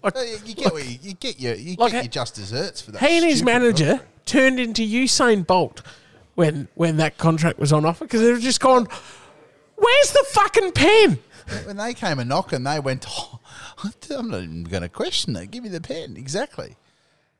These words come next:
Speaker 2: But I'm, I,
Speaker 1: So
Speaker 2: and this is not, I'm, I'm not, it's not a vendetta against Brad Hill. I just don't see him being worth anywhere near what he gets paid and what they talk about him. He, they say you have to bring him into the game. Well, no.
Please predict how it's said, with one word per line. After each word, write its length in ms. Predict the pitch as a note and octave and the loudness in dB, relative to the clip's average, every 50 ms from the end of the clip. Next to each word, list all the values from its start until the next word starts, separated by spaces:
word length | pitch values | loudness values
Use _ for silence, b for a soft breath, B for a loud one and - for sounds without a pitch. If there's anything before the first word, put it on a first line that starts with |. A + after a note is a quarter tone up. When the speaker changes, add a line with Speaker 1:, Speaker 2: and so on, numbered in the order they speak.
| _ _ _ | _ _ _
Speaker 2:
But 160 | - D3+ C3+ | -4 -2 0
I'm, 160 | C3 C3+ C#3 | 0 0 0
I, 180 | G#2+ A#2 C3 D#3+ | -2 -6 -6 -6
Speaker 1:
So 60 | D#3+ | -4
Speaker 2:
and 160 | D3+ C#3+ C#3+ F#3+ | -6 -6 -6 -6
this 120 | G#3+ A3 | -6 -8
is 140 | A#3 A3 G3 | -10 -10 -8
not, 160 | F#3+ F#3 E3+ C3+ | -8 -8 -6 -6
I'm, 160 | D3+ D3+ D3+ A#2 | -8 -10 -10 -10
I'm 220 | B2 C#3 C3+ C#3+ | -12 -12 -10 -10
not, 200 | D3+ E3 D3 - - | -10 -12 -12 -14 -18
it's 160 | G#2 A2 - | -18 -18 -16
not 180 | F#3 F3+ - - | -16 -14 -14 -14
a 60 | B2 | -12
vendetta 420 | A#2+ B2+ A#2+ A2+ G#2 A2+ A2 G#2 G2+ | -10 -10 -10 -8 -8 -8 -8 -8 -10
against 260 | G2 F#2 F2+ - - | -10 -12 -16 -14 -14
Brad 180 | G#2 F#2 E2+ | -14 -12 -12
Hill. 120 | A2+ F#2 D2+ | -14 -12 -12
I 60 | D#2+ | -12
just 360 | F#2+ A2 B2 A#2+ - - _ - | -8 -8 -8 -8 -8 -10 _ -4
don't 260 | A2+ G#2+ G#2+ F#2 - | -4 -4 -4 -6 -10
see 280 | - - A2+ F#2+ F2+ | -12 -12 -12 -12 -12
him 180 | E2+ G2 F#2 F2+ | -12 -12 -14 -14
being 220 | E2+ E2+ E2+ E2 E2+ | -14 -14 -14 -14 -14
worth 260 | E2+ E2+ E2 - - _ _ _ _ _ _ _ _ _ _ _ _ | -12 -12 -12 -12 -16 _ _ _ _ _ _ _ _ _ _ _ _
anywhere 440 | D#3+ D3 C#3 C3 A#2+ A2 G#2 G2+ F#2+ F#2 | -8 -6 -4 -4 -4 -4 -6 -6 -8 -10
near 360 | F2+ F2+ E2+ C#2+ C2+ - G#2+ G#2+ _ - | -10 -12 -12 -14 -14 -16 -18 -18 _ -14
what 160 | F#2+ - - | -14 -12 -12
he 80 | G#2 | -12
gets 200 | E2 F2+ - - | -14 -14 -16 -16
paid 420 | - - - A2 A2+ A2+ A2 A2 D#2 | -14 -10 -6 -6 -6 -6 -6 -10 -12
and 120 | C#2+ G2 | -14 -12
what 140 | G2+ G2 - | -12 -12 -12
they 100 | F2+ F#2+ | -14 -16
talk 320 | F#2 - C3+ C3+ D3 - | -12 -10 -8 -8 -8 -8
about 260 | C#3 B2 B2 B2 A#2+ A#2+ | -10 -8 -8 -8 -8 -8
him. 140 | A#2+ A#2+ A#2 b b b b b b b b b b b _ _ | -10 -12 -14 b b b b b b b b b b b _ _
He, 220 | - A2 G#2 F#2+ - - _ | -12 -10 -8 -8 -10 -12 _
they 180 | F#2+ G#2 G#2+ G#2 | -6 -6 -6 -6
say 300 | - - B2 G#2+ G#2+ G#2 | -8 -8 -8 -8 -8 -8
you 200 | G#2 G2+ G2+ G2 | -10 -10 -10 -10
have 180 | G2 A2+ A#2 - - | -10 -10 -10 -12 -16
to 60 | A2+ | -16
bring 220 | E2 G2+ G2+ G2 F#2+ | -12 -12 -12 -12 -12
him 100 | F#2+ F#2+ | -12 -12
into 160 | F#2+ F#2 F#2 | -12 -14 -14
the 100 | E2+ F2 | -16 -12
game. 380 | D#2+ G#2+ G#2+ G#2 F#2+ F2 E2 C3+ | -10 -8 -8 -8 -8 -10 -10 -8
Well, 80 | F3+ F#3+ | -8 -6
no. 240 | G3+ G#3+ G#3+ D3 | -6 -6 -6 -8